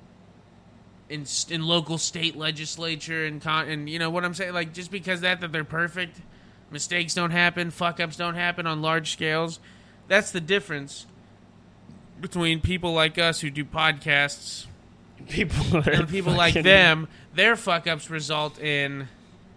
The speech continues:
Speaker 2: Yeah.
Speaker 1: death,
Speaker 2: Trillions of dollars.
Speaker 1: buildings
Speaker 2: <laughs>
Speaker 1: destroyed. And then, you know, and then they're, they're also got, they got a,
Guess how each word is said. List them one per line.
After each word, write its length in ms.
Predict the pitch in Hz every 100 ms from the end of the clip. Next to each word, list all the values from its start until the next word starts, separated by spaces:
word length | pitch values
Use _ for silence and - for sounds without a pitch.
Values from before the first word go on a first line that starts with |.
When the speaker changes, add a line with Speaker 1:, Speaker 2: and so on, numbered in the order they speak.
| - - - - - -
Speaker 2:
Yeah. 300 | 143 123 139
Speaker 1:
death, 420 | 175 175 175 -
Speaker 2:
Trillions 400 | - 147 151 143
of 60 | 139
dollars. 540 | 143 143 147 151 - - 139 135
Speaker 1:
buildings 400 | 170 180 196 208
Speaker 2:
<laughs> 100 | 226
Speaker 1:
destroyed. 800 | - 180 185 175 170 165 165 156 - - - - - - - - - - - - - -
And 120 | 175
then, 80 | 160
you 80 | 160
know, 80 |
and 140 | 156 175
then 120 | 175
they're, 200 | 175 165
they're 240 | 160 170
also 280 | 170 175 180
got, 220 | 165 160
they 100 | 160
got 160 | 156
a, 40 | 160